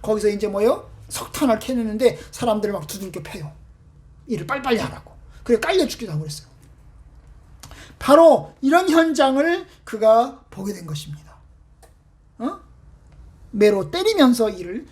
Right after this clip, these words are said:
시키는 겁니다. 마치 흑인들을 두들겨 패듯이 아주 고되게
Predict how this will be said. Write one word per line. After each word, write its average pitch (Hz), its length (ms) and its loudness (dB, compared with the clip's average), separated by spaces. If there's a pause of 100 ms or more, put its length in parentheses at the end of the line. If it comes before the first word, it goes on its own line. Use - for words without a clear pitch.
시키는 - 420 -12
겁니다. - 380 -14 (200)
마치 - 460 -8
흑인들을 247 640 -2
두들겨 180 440 -12
패듯이 339 640 -2 (160)
아주 226 280 -6
고되게 330 960 4